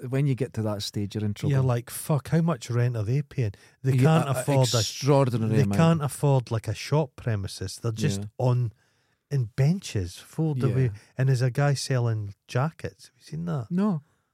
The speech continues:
Speaker 2: Just camo jackets and shit jackets.
Speaker 1: Oh,
Speaker 2: What the
Speaker 1: God.
Speaker 2: fuck is
Speaker 1: It's,
Speaker 2: this?
Speaker 1: it's, it's
Speaker 2: And
Speaker 1: trouble.
Speaker 2: multiple. There used to be a bubble tea place, but now it's like, it's all vape places.
Speaker 1: The thing is, they were going to expand that. You know the,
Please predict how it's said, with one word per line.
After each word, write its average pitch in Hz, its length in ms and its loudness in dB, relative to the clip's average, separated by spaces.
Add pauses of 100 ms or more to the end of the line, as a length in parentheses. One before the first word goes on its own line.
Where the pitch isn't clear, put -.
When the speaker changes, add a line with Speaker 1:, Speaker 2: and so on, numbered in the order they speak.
(260)
Speaker 2:
Just - 200 -14
camo 127 440 2
jackets 110 680 -6
and - 120 -20
shit - 360 -16
jackets. - 520 -20
Speaker 1:
Oh, 123 320 -2
Speaker 2:
What 135 120 -12
the 104 60 -6
Speaker 1:
God. 107 240 -8
Speaker 2:
fuck 120 200 -14
is 143 100 -8
Speaker 1:
It's, 123 200 -12
Speaker 2:
this? 131 100 -8
Speaker 1:
it's, - 300 -16
it's 127 140 -10
Speaker 2:
And 131 120 2
Speaker 1:
trouble. 120 260 -2
Speaker 2:
multiple. 131 640 4
There 120 100 2
used 151 160 0
to - 40 -4
be 139 60 2
a 123 60 0
bubble 113 320 2
tea 131 260 -4
place, 98 360 -4
but 107 140 -6
now 110 160 -2
it's 101 220 -8
like, 101 200 -8 (260)
it's - 100 -8
all 123 140 2
vape 113 400 -4 (120)
places. 95 560 -6
Speaker 1:
The 147 120 0
thing 208 220 2
is, 185 220 0
they 143 120 4
were 196 120 0
going 175 220 0
to 123 140 -4
expand 147 520 -2
that. 101 180 -6 (640)
You 139 100 2
know 170 120 6
the, 170 380 4